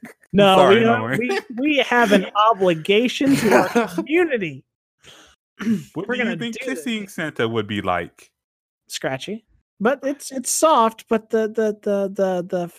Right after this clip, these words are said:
Speaker 1: the bristles close to the
Speaker 2: Like
Speaker 1: mouth are always bristlier.
Speaker 2: Full beard or mustache Santa?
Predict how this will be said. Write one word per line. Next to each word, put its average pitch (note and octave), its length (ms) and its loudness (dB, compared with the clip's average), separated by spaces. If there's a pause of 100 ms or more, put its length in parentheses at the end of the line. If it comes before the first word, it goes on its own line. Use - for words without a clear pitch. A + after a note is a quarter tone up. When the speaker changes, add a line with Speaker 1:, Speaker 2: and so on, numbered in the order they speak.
(400)
Speaker 1:
the F#3+ 60 -2
bristles G3 560 0
close F#3+ 360 0
to E3+ 120 -6
the D#3+ 80 -4
Speaker 2:
Like D#3 80 -4
Speaker 1:
mouth C#3+ 260 -4
are D3+ 140 -2
always D3 340 2 (160)
bristlier. C3+ 600 -10 (460)
Speaker 2:
Full C4+ 240 -2
beard F3+ 360 0
or D3 80 -2
mustache A2 680 -2
Santa? F2+ 540 -12